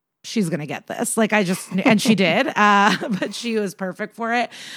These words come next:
But, and then I just got a call randomly. They're like, "You're gonna be this waitress." And they, they wanted to squeeze you in. And I did know Judd fr-, from the Comedy Cellar. So, um, we were casual acquaintance chatting.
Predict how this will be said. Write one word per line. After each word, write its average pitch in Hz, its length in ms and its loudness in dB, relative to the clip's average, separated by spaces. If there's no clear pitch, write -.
But, 208 600 6
and 226 100 4
then 254 100 6
I 262 100 6
just 247 180 0
got 254 140 6
a 247 60 2
call 247 240 4
randomly. 226 400 4
They're 202 140 4
like, 190 160 2
"You're 190 100 0
gonna 202 140 2
be 185 120 2
this 170 220 -2
waitress." 160 840 -2
And 170 300 -2
they, 180 400 -4
they 185 140 -2
wanted 170 280 0
to 165 60 -2
squeeze 160 360 -4
you 170 100 0
in. 156 120 -2
And 233 100 2
I 269 100 4
did 302 200 0
know 311 180 2
Judd 196 360 2
fr-, - 140 -4
from 196 160 2
the 190 100 2
Comedy 165 360 -2
Cellar. 127 540 -4
So, 175 720 2
um, 151 360 -2
we 185 120 4
were 185 120 2
casual 165 800 0
acquaintance 165 580 -6
chatting. 156 580 -2